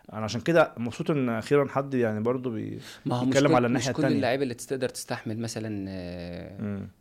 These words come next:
Speaker 2: الضغط
Speaker 1: أنت
Speaker 2: و-
Speaker 1: بالنسبة لك تمام؟
Speaker 2: أنا بالنسبة لي خلاص إن أنا فعلا، آه، أنا كنت فين؟ يعني
Speaker 1: كنت لسه أقول لك أنت جاي شقيان برضو.
Speaker 2: بالظبط. ما أنا جاي متمرمط، بس برضو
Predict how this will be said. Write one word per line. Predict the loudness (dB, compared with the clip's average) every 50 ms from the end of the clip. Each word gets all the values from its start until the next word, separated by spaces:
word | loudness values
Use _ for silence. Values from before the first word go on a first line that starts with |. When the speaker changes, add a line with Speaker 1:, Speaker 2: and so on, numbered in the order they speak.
| _ _ _ -8 -8
Speaker 2:
الضغط | -6 -2 0 0 0 0 -4 -2 2
Speaker 1:
أنت | 2 6 6
Speaker 2:
و- | 6
Speaker 1:
بالنسبة | 6 6 6 6 6
لك | 6 6
تمام؟ | 6 4 2 2 2 0 -2 -6 -14 -8 -2 0
Speaker 2:
أنا | 2 4 4
بالنسبة | 4 4 4 2 2 2 2 2
لي | 2 2
خلاص | 2 2 2 2 2 0
إن | -2 -2 0 0
أنا | 2 2 2 2 0 -2
فعلا، | -4 -4 2 4 4 4 4 2 0 -2 -4 -6
آه، | -4 -4 -4
أنا | -6 -8 -10 -12 -10 -10 -8
كنت | -10 -8 -6 -6
فين؟ | -2 0 2 2 2 0
يعني | -2 -6 -6 -6 -6 -6
Speaker 1:
كنت | -4 -2 -2
لسه | 0 2 2
أقول | 2
لك | 2
أنت | 0 0 0 2
جاي | 2 2
شقيان | 4 4 4 4 4 2 2 2
برضو. | 0 -2 -2 -6 -12 _ -6
Speaker 2:
بالظبط. | -4 -2 0 0 0 2 2
ما | 2 2 2
أنا | 2
جاي | 4 4 4 4
متمرمط، | 6 4 2 2 2 4 4 4 4 4 2 2 2
بس | 2 0 0 0 -2 0
برضو | 4 4 4 4 2 0 0